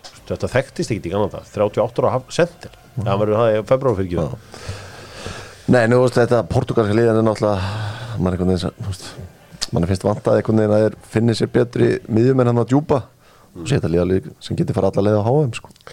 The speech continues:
Speaker 1: Já, þetta er, eh, vel mannað, heldur betur lið hjá, hjá þeim. Eh, Diogo Jota byrjaði þennan leik, hann, Rafael Leao var á bekknum, kom bara rétt inn á í lokin.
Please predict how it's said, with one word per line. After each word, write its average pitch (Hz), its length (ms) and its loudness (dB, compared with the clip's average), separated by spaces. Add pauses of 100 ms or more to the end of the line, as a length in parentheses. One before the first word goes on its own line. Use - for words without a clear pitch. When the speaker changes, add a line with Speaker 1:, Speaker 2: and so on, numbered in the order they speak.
(300)
Speaker 1:
Já, - 180 -10
þetta 95 280 -2
er, 113 100 2 (160)
eh, 117 300 6
vel 127 340 2
mannað, 123 520 0 (120)
heldur 123 340 -2
betur 107 240 -2
lið 127 220 0
hjá, 120 100 4 (280)
hjá 120 180 2
þeim. 131 320 2 (160)
Eh, 95 320 -2
Diogo 95 260 -8
Jota 120 420 2
byrjaði 110 580 2
þennan 117 360 -2
leik, 110 400 -2
hann, 101 160 -6
Rafael 107 400 0
Leao 107 320 4
var 113 160 -2
á - 80 -8
bekknum, 131 420 -2
kom 117 160 -4
bara 104 140 -2
rétt 110 240 0
inn 123 160 0
á - 20 4
í 110 60 2
lokin. 120 380 0